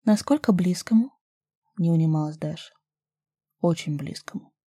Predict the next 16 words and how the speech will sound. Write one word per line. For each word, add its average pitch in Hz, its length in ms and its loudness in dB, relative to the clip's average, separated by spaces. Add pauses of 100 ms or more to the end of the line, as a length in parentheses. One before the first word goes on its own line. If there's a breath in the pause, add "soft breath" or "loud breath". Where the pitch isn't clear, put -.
(540)
честно 180 400 0
ответил 160 420 -6
Рус. - 320 -14 (420)
Дарья 196 320 6
не 190 100 6
стала 196 360 2
дальше 160 340 -2
вести 165 240 -4
допрос, 175 500 -2
а 170 80 -2
Руслан 220 380 2
был 202 140 -2
ей 185 160 -2
за 180 80 -4
это 180 160 -4
благодарен, 185 600 -2